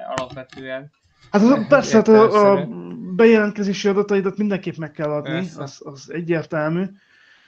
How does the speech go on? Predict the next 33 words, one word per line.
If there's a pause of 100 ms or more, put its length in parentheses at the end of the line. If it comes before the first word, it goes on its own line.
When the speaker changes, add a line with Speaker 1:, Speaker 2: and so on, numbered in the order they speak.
(280)
Speaker 2:
De
ha
mondjuk
tényleg
úgy
van,
hogy,
ö, (680)
de
én,
én
ezt
kétlem,
de
ha
tényleg
úgy
van,
hogy,
ö,
hogy
a
Galaxy
kliens
akkor
letölti
azt
a
játékot,
és
az
is
futtatja,